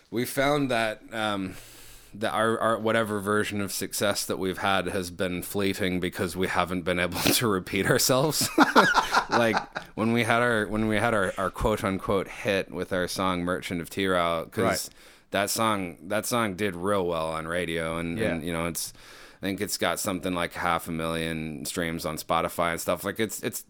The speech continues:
Speaker 1: it's had its run, you know?
Speaker 2: Yeah.
Speaker 1: But we never were able to repeat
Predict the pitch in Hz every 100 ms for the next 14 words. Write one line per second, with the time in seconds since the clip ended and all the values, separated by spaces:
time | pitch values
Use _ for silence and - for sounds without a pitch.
0 | 87 98 117 110 85 92 87 90 98 101
1 | 98 101 107 104 120 120 80 - - 107
2 | 101 110 110 107 104 110 110 110 104 107
3 | 101 101 98 98 95 95 - 87 76 104
4 | 113